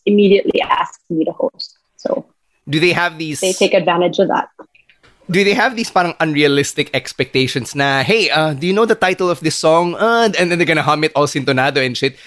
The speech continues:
Speaker 2: "Well, you're, you're the D J, di ba? Aren't you supposed to know that?" Or like, they're gonna ask you to immediately know how to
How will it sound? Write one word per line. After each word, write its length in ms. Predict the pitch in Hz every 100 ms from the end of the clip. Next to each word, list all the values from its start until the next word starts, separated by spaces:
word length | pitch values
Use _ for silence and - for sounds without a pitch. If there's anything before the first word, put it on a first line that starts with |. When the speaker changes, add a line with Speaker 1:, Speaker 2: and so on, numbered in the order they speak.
| -
Speaker 2:
"Well, 240 | 226 220
you're, 240 | 190 190 196 185
you're 160 | 190
the 160 | 175 190
D 80 | 302 214
J, 160 | 269 240
di 120 | 180
ba? 120 | 202
Aren't 160 | 214 214
you 80 | -
supposed 320 | 214 208 -
to 80 | 208
know 240 | 214 220
that?" 320 | 220 220 220 170
Or 120 | 160
like, 360 | 151 151 147 _ -
they're 160 | 175 175
gonna 80 | 170
ask 360 | 143 156 151 -
you 80 | 143
to 120 | 156
immediately 720 | 151 156 170 175 175 160 160
know 320 | 151 156 151 147
how 240 | 143 147 147
to 320 | 139 139 139